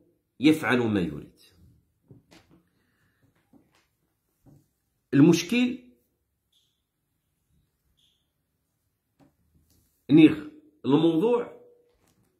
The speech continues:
هو أنه إحنا جانا من يتوغكوان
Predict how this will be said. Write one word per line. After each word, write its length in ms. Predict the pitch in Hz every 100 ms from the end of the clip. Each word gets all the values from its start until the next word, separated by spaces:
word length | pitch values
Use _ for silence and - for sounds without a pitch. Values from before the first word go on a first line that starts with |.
| _ _ _ _ _ _ 107
هو 240 | 123 165
أنه 640 | 190 170 151 151 202 190 - - - -
إحنا 200 | 143 151
جانا 300 | 147 151 156
من 140 | 170 156
يتوغكوان 840 | - 123 104 85 151 165 165 -